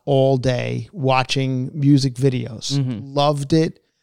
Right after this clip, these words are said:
Speaker 1: Loved that era of music. Still love that era of music. I will go to see any of those bands, the,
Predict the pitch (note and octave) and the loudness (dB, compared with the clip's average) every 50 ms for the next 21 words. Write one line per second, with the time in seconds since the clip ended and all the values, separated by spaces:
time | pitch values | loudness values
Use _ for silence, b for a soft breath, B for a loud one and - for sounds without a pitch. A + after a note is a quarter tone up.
0 | _ _ - C#3 D3+ D#3 D3 C#3 C#3+ C#3 C3+ C3+ - - E3+ D#3+ E3 E3+ E3+ E3+ | _ _ -2 2 2 4 4 4 2 2 0 0 0 2 6 6 8 8 6 6
1 | D3+ D3+ B2+ B2+ C3 C#3 D3+ E3+ F3 F3 D#3+ E3+ F#3+ F#3 - - - - - - | 4 2 2 2 4 6 6 6 6 6 4 2 0 0 0 -2 -4 -4 0 4
2 | - F3+ F#3 F#3 F3 F3 F3 E3 D3+ D#3+ D#3+ D#3 D#3+ D#3+ E3 D#3 C#3 C#3+ D3 D3 | 6 6 6 6 6 4 2 2 2 0 0 0 2 2 2 2 2 2 2 2
3 | D3+ D3+ F3 E3+ - - - C#3 C#3+ C3 A#2+ C3 D3 C#3+ C3+ A#2+ - C#3+ D3+ D#3 | 2 2 0 -4 -6 -8 -10 -8 -8 -6 -2 0 2 2 2 2 2 4 6 6
4 | D#3+ E3+ E3+ E3+ E3+ E3+ - b b b b b b - - C#3+ - - - D#3+ | 6 6 6 4 4 2 -2 b b b b b b -2 0 0 2 4 6 6
5 | D#3 D#3 E3 - E3 D#3 E3 F3 E3+ E3+ D#3 D3 D3+ D3 C#3+ C3+ A#2 G#2+ G#2+ - | 6 6 6 4 2 2 4 6 4 4 4 4 4 6 6 4 2 0 -2 -4
6 | C#3+ C#3 C3+ C#3 D3 D#3 D#3 D#3+ D#3+ D3+ C#3 - C#3+ C3+ C3 B2+ B2+ B2 A#2 | -2 -2 0 -2 -2 -2 -4 -4 -4 -6 -6 -4 -4 -2 -2 -2 -2 -2 -4